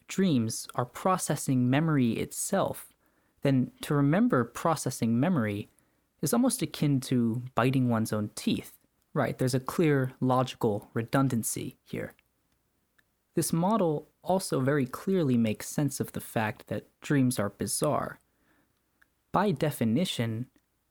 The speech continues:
this kind of thinking should be extremely logically loose and chaotic and counterintuitive. It's the first step in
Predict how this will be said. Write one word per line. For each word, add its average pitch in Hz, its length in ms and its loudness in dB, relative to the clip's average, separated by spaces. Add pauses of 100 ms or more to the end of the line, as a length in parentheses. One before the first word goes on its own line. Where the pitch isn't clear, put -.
this 156 160 -2
kind 214 320 -2
of 135 80 -6
thinking 131 440 -2
should 143 280 -6
be - 160 -4
extremely 156 520 -2
logically 120 680 -2
loose 104 720 -4 (400)
and 113 260 -6 (160)
chaotic - 640 -4 (220)
and 113 240 -4 (240)
counterintuitive. 131 920 -2 (600)
It's - 140 -6
the - 80 -4
first - 400 -4
step 170 300 -2
in 120 240 0